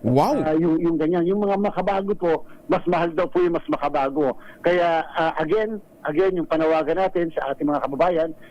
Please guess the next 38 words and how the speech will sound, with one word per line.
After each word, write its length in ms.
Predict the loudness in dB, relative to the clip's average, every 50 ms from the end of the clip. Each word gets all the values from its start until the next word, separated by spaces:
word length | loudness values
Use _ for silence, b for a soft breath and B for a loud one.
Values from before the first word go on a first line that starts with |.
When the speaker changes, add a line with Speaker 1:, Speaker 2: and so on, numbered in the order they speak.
| B -4
Speaker 2:
pagka 320 | -2 -2 0 2 0 0 0
po 80 | 0
meron 280 | 0 0 0 0 0 -2
kayong 280 | 0 0 0 0 0 0
nalaman 320 | 0 0 0 0 0 0
na 120 | -2 -2
ganyan 280 | -2 -2 0 -2 -2 0
o 80 | 0 0
yung 160 | 0 0 0
gumagamit 480 | 0 0 0 0 0 0 0 0 0
na 80 | -2 -2
ganyan, 160 | 0 -2 -2 -2
sana 200 | -2 -2 0 0
ma-reporting 720 | 0 0 -2 -2 -4 -4 -4 -2 -2 -2 -2 -2 -2 -2
kaagad 360 | -2 -2 0 2 2 2 0 -2 -6 -4 -2
natin, 360 | -2 0 0 0 -2 -2 -2 B B B B B -6 0
sa, 240 | 2 2 2 2 2 2
lalo-lalo 480 | 0 0 0 0 0 0 0 0 0
na 120 | -2 -4 -4
sa 120 | -4 -4
National 320 | -4 -4 -2 -2 -2 -2 0
Bureau 280 | 0 0 0 2 0 0
of 40 | -2 -4
Investigation. 640 | -4 -4 -4 -4 -4 -4 -4 -4 -6 -6 -8 -10 -10 -12 -4 0
Speaker 1:
Pero 240 | 0 2 2 0 0
paano 280 | 0 2 2 2 2 2
kaya 240 | 2 2 2 2 2
yun? 160 | 2 2 2
Kasi 240 | 2 2 2 2 2
sabi 240 | 2 0 0 0
nyo 160 | 0 0 2 2
nga, 80 | 4
ang 120 | 4 4 4
range 360 | 4 2 2 2 0 0 2
ay 120 | 2 2
mga 440 | 4 2 2 4 4 4 4 2 2
ilang 240 | 2 2 2 2 2
kilometro. 760 | 2 2 2 2 2 2 2 0 0 0 0 2 0 -2 -4